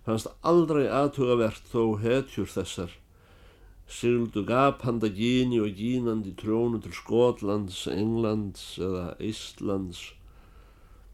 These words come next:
að brytja þar saklaust fólk og hafa burt með sér fjármuni þess.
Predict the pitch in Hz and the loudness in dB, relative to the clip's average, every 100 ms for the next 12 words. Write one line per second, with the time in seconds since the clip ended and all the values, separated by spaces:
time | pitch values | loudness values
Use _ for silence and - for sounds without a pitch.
0 | - - - 90 90 87 80 104 120 117 | -20 -12 -8 -6 -4 -6 -4 0 2 2
1 | 117 107 98 123 127 123 117 - - 131 | 0 -2 0 4 2 2 -2 -2 0 0
2 | - - 110 107 113 104 123 - - 110 | 0 -6 -2 0 0 0 -2 -4 -8 -4
3 | 107 104 90 110 107 104 82 73 78 - | -2 -4 -6 -2 0 -2 -4 -10 -14 -16
4 | - | -18